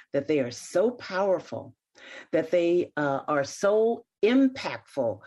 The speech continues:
not only on that moment in the court, but also on all of us in the country. And even though at that moment it may not become the law, it could, in the long, long haul, begin to change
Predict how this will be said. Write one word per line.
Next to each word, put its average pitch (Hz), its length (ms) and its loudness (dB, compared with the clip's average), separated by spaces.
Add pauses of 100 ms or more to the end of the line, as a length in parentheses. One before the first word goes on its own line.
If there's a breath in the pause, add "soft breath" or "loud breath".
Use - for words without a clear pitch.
(240 loud breath)
not 180 400 2
only 160 560 0
on 147 400 0
that 147 220 -2
moment 170 580 2
in 151 160 0
the 143 80 -2
court, 147 340 -4
but 175 140 0
also 226 360 -2
on 160 260 -2
all 240 260 0
of 175 140 -2
us 147 180 -2
in 143 140 -4
the 131 80 -4
country. 160 560 -8 (340 loud breath)
And 156 160 2
even 247 300 4
though 220 240 2
at 214 220 0
that 240 180 0
moment 202 480 0
it 160 160 -4
may 175 240 0
not 196 320 -2
become 202 540 -2 (260)
the 190 260 2
law, 190 480 0 (540 loud breath)
it 190 200 4
could, 226 640 2
in 160 160 2
the 147 100 0
long, 208 760 0 (400 loud breath)
long 208 420 0
haul, 123 540 -4 (320 loud breath)
begin 185 300 2
to 190 120 0
change 185 580 0